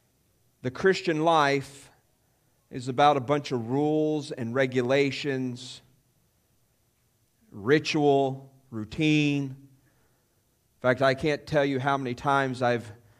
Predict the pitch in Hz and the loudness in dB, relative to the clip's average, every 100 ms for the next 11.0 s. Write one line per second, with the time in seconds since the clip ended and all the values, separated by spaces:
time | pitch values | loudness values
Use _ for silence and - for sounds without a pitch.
0 | _ _ 123 117 143 139 139 127 123 - | _ _ -6 0 2 2 0 -6 -4 -2
1 | 135 127 127 127 127 123 104 98 98 _ | -2 -2 0 0 0 0 -4 -8 -14 _
2 | _ _ _ _ _ _ 110 104 - 139 | _ _ _ _ _ _ -14 -12 0 2
3 | 139 135 127 139 131 131 123 127 - 131 | 2 0 0 -2 -2 -2 -4 -6 0 4
4 | 127 127 123 - 113 110 117 113 117 120 | 4 4 -2 -8 -10 -8 -10 -8 -4 -2
5 | 139 143 135 - 147 143 147 139 143 139 | 0 0 -4 -4 0 2 2 4 2 2
6 | 135 131 135 131 131 139 160 165 165 156 | 0 0 0 2 2 4 4 4 4 2
7 | 151 175 156 143 135 139 123 156 151 - | 2 0 0 -2 -4 -4 -4 -6 -8 -2
8 | 202 185 185 - - 208 190 - 160 - | 4 4 2 -8 -20 -20 -12 -6 -4 2
9 | 214 202 147 147 180 185 165 139 - 156 | 6 8 6 8 10 10 8 2 -2 0
10 | 147 143 123 - 147 143 135 120 90 | 2 2 0 6 10 10 10 4 -2